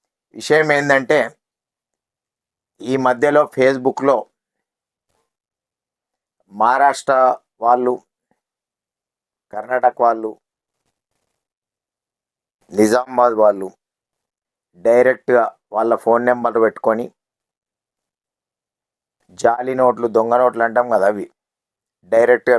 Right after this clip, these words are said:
మిషన్లల్లో కౌంట్ చేస్తూ, బ్యాంకుకు పోయినా, ఎక్కడికి పోయినా గుర్తుపట్టకుండా ఒరిజినల్ నోట్ల మాదిరిగానే ఉంటాయి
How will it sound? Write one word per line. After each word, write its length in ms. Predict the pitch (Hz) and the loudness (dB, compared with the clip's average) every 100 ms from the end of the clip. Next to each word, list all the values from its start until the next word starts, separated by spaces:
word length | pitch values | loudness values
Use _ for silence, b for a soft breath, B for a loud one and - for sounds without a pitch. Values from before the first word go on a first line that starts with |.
| 110 | -2
మిషన్లల్లో 520 | 110 123 120 120 117 - | -8 -4 -2 0 -2 -2
కౌంట్ 200 | 113 117 113 | -2 0 -2
చేస్తూ, 280 | 110 - 123 _ _ _ _ _ _ _ _ - | -2 -4 -10 _ _ _ _ _ _ _ _ -4
బ్యాంకుకు 420 | 110 123 123 123 - | 0 0 0 -2 0
పోయినా, 240 | 120 120 117 | 0 0 0
ఎక్కడికి 340 | - - 120 120 | -2 -4 -2 2
పోయినా 240 | 117 117 101 - _ _ _ _ _ _ _ _ 90 | 2 2 -2 -6 _ _ _ _ _ _ _ _ -8
గుర్తుపట్టకుండా 760 | 110 107 123 113 117 120 110 113 104 | -8 -2 -2 -2 -4 -4 -4 0 0
ఒరిజినల్ 440 | 104 113 127 120 110 | 0 0 2 2 0
నోట్ల 220 | 110 117 113 | -2 -2 0
మాదిరిగానే 460 | 113 113 110 110 107 | 0 2 0 -2 -2
ఉంటాయి 300 | 101 123 113 | -4 -2 -2